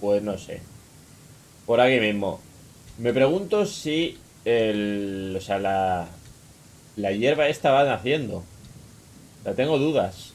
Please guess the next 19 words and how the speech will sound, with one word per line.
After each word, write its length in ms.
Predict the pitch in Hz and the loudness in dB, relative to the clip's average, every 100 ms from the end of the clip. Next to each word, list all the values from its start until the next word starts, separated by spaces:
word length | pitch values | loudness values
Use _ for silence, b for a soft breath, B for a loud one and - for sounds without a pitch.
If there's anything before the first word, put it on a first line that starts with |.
| 104 | -8
de 140 | 110 | -8
si 140 | - | -4
nace 300 | 120 127 131 | -4 -2 0
o 40 | 123 | 0
no 100 | 117 | 0
nace. 400 | 101 92 92 87 - - - - - - - - - - - - - - - - - - - | -4 -6 -8 -10 -12 -20 -20 -20 -20 -20 -20 -20 -20 -20 -20 -20 -20 -20 -20 -20 -20 -20 -10
Vale, 180 | 107 92 - - - | -8 -8 -10 -20 -8
dejamos 400 | - 135 170 151 | -2 0 2 0
esto 200 | 139 - | -2 0
aquí 300 | 123 180 220 - - - - | 2 4 2 0 -18 -20 -10
y 140 | 139 147 | -2 2
vamos 220 | 170 175 | 2 2
a 80 | 151 | 0
construir 460 | 143 - 113 104 | 0 -2 0 0
eso. 320 | 87 - 92 90 - - - - - - - - - - - - | -2 -6 -10 -10 -18 -20 -20 -20 -20 -20 -20 -20 -20 -20 -20 -8
La 260 | 110 120 117 | 2 4 4
extensión 640 | 110 - 123 120 151 151 | 2 -6 -6 -2 -2 2
del 180 | 143 131 | 4 4
granero. 520 | 120 98 90 90 90 | 4 2 -2 -2 -4